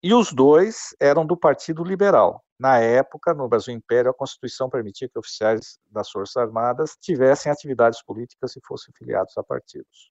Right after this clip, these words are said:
E o terceiro general brasileiro era Polidoro Quintanilha Jordão,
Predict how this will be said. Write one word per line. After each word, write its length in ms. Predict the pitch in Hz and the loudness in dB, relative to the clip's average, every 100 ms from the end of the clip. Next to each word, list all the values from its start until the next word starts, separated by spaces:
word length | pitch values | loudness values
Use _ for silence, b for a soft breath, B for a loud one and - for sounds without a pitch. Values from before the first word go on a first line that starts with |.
| - | 0
E 140 | 269 | 4
o 80 | 330 | 4
terceiro 920 | - 196 117 - 165 180 185 98 - _ _ _ | 6 4 2 -4 0 2 2 0 -8 _ _ _
general 400 | - 120 110 107 | -8 -4 0 2
brasileiro 480 | 98 104 127 170 160 | 2 -2 2 2 4
era 140 | 156 | 2
Polidoro 800 | 185 202 196 143 143 156 180 214 - _ _ | 2 -2 -4 2 4 4 2 -4 -14 _ _
Quintanilha 500 | 165 160 151 131 139 | -8 0 0 0 -2
Jordão, 500 | 147 196 170 135 95 | 0 -2 0 0 0